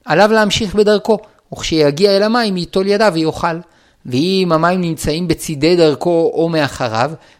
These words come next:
כל זמן שהם במרחק של פחות ממיל, קרוב לקילומטר, ילך למים וייטול ידיו.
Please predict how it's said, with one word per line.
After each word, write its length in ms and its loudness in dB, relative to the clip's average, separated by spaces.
כל 220 4
זמן 340 0
שהם 340 -4
במרחק 460 -2
של 220 -4
פחות 400 -6
ממיל, 460 0
קרוב 300 -2
לקילומטר, 680 -2
ילך 400 2
למים 380 -2
וייטול 320 -4
ידיו. 300 0